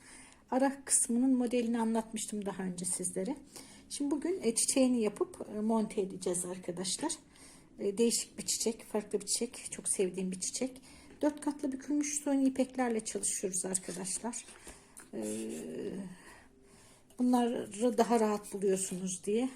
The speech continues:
ben tabii önceden hep elde bükerek çalışıyordum. Şimdi hazır bükülmüşlerle çalışıyorum sizler için.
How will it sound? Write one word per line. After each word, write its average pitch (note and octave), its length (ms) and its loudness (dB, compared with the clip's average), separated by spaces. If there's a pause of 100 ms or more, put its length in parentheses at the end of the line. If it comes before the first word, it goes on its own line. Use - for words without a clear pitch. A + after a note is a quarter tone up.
(140)
ben A3 160 0 (460)
tabii G#3+ 280 -4
önceden G3+ 520 0
hep B3 100 -4 (520)
elde G3+ 320 4
bükerek F#3 380 -4
çalışıyordum. G#3 640 -6
Şimdi A3 280 -4
hazır G#3+ 400 -2
bükülmüşlerle G3+ 720 -6
çalışıyorum F#3 560 -4
sizler F#3 440 0
için. F#3+ 300 -4